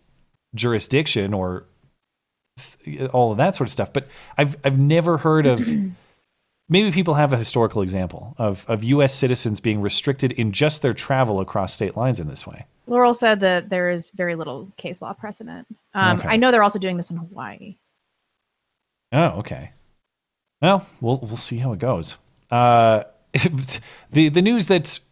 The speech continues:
Speaker 1: the news that's impacting most of us, and I don't say this to diminish the health reality, but, uh,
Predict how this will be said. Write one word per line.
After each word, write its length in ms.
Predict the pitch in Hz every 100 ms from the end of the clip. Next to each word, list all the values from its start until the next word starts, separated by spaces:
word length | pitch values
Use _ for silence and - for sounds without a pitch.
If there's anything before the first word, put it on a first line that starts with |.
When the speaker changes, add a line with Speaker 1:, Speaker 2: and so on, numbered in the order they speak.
| _
Speaker 1:
the 160 | 160 233
news 220 | 311 208
that's 180 | 233 214
impacting 640 | 202 175 185 - 147 123 - _ _ _
most 320 | 127 123 -
of 100 | 76
us, 240 | - - -
and 100 | 147
I 40 |
don't 160 | 220 175
say 160 | 170 165
this 200 | 147 -
to 220 | 135 120
diminish 500 | 104 110 123 110 -
the 120 | 104
health 340 | - 151 156
reality, 420 | 98 80 69 135 87
but, 240 | 92 85 - - _ _ -
uh, 440 | 113 113 110 110